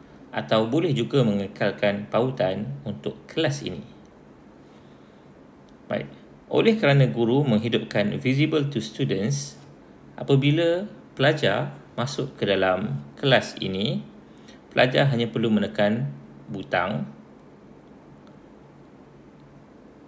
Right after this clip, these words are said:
kamera video untuk men-, membuka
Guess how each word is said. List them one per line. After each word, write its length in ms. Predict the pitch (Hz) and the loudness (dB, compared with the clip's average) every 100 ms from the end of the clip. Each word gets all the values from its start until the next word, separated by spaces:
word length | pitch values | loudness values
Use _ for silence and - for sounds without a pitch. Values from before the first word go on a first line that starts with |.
| - | -12
kamera 320 | 95 95 98 | -6 -2 0
video 320 | 110 135 101 - - - - - - | 0 0 -2 -6 -14 -20 -20 -20 -10
untuk 480 | 110 - 113 107 - | -10 -2 0 0 -2
men-, 320 | 101 95 73 - - - - - - - - - - | -4 -4 -6 -14 -20 -20 -20 -20 -20 -20 -20 -20 -6
membuka 640 | 104 101 107 - 107 131 | -2 -2 -2 -2 0 0